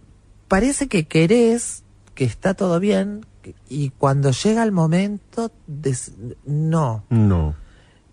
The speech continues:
Speaker 1: Y sabés que es no, pero decís, bueno, si estoy acá,
Speaker 2: Eh, es
Speaker 1: es como
Speaker 2: un
Speaker 1: decir, lo hago ahora y después no lo veo nunca más, pero me lo saco de encima antes de que te dé miedo decir, no,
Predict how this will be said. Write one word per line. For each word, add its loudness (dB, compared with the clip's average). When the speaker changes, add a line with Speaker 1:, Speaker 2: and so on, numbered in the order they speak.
Speaker 1:
Y -4
sabés 0
que 0
es -2
no, 2
pero 2
decís, 0
bueno, 0
si -6
estoy -4
acá, -6
Speaker 2:
Eh, 6
es 4
Speaker 1:
es 2
como 2
Speaker 2:
un 2
Speaker 1:
decir, -4
lo 4
hago 4
ahora 4
y 4
después -2
no -2
lo 0
veo -2
nunca -2
más, -6
pero -4
me -4
lo -2
saco -4
de -2
encima -8
antes -4
de -6
que -4
te -4
dé 0
miedo 0
decir, 0
no, 2